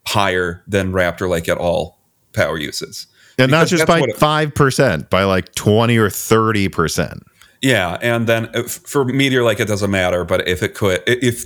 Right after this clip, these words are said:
Speaker 1: they were putting it at anything that used, where it used a hundred fifty watts, it would be good to see if that, that it's still above Raptor Lake. But
Speaker 2: Mm-hmm.
Speaker 1: that's less important.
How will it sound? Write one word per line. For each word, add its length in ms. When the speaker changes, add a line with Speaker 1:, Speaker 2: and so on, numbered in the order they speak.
Speaker 1:
they 180
were 140
putting 260
it 80
at 100
anything 300
that 140
used, 340
where 220
it 60
used 200
a 60
hundred 340
fifty 240
watts, 320
it 60
would 100
be 80
good 220
to 80
see 220
if 120
that, 220
that 220
it's 280
still 360
above 520
Raptor 440
Lake. 220
But 180
Speaker 2:
Mm-hmm. 280
Speaker 1:
that's 220
less 180
important. 380